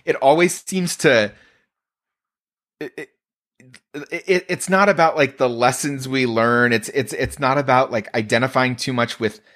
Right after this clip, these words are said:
the people. It's more identifying with the monsters and being like, "Oh, what is, what is this movie like from the Babadook's perspective?" You know, which is, yeah, what is it? This, this Babadook wants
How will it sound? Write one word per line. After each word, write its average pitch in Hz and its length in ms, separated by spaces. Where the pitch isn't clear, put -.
the 123 200
people. 196 720
It's 143 200
more 151 440
identifying 120 600
with 117 140
the 110 60
monsters 101 680
and 113 140
being 131 180
like, 113 160
"Oh, 415 160
what 170 240
is, 294 240
what 226 180
is 302 160
this 269 180
movie 214 300
like 147 280
from 127 300
the 117 80
Babadook's 95 840
perspective?" - 840
You 107 160
know, 98 300
which 135 220
is, 147 380
yeah, 170 300
what 104 220
is 160 180
it? 87 240
This, - 380
this 101 580
Babadook 127 720
wants 107 420